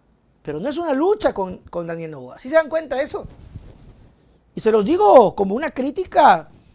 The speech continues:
que debe ser escuchada. Que debe, debe la, los líderes y la gente de la R C tiene que darse cuenta que el personal no es tonto.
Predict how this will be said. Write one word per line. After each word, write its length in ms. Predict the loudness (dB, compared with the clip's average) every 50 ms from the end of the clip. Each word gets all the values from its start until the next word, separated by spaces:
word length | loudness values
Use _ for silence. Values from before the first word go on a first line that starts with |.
| _ _ _ _ _ _ _ _ -8
que 100 | -4 -2
debe 200 | -2 -2 -2 -2
ser 140 | -2 -4 -4
escuchada. 760 | -4 -6 -8 -10 -10 -2 0 0 2 0 -2 -6 -12 -16 -20 _ _ _ _ _ _ _ _ _ _ _ _ _ _ _ _ _ _ _ _
Que 160 | -2 -2 -2
debe, 280 | 0 0 0 0 0 2
debe 340 | 2 0 2 2 -2 -4 -4
la, 200 | -4 -4 -4 -4 -4
los 340 | -6 -6 -6 -6 -8 -8
líderes 640 | -6 -4 -2 0 0 2 0 2 2 2 0 0 -4 -4
y 40 |
la 120 | -6 -8 -8
gente 480 | -8 -10 -10 -10 -10 -10 -6 -6 -4
de 80 | -4 -4
la 120 | -4 -4
R 220 | -4 -4 -4 -4 -8
C 320 | -4 -4 -4 -4 -4 -8 -16 _ _ _ _ _ _ _ _ _
tiene 180 | -12 -12 -8
que 80 | 2 4
darse 300 | 4 4 4 2 -8 -6
cuenta 320 | -4 -6 -6 -4 -6 -6
que 100 | -4 -4
el 200 | -4 -4 -4 -10 _ -20 -20 _
personal 480 | -10 -8 -8 -8 -10 -6 -6 -6 -6 -8
no 80 | -10
es 160 | -12 -12 -6
tonto. 480 | -4 -2 -2 -2 -4 -8 -14 -18 -20 -20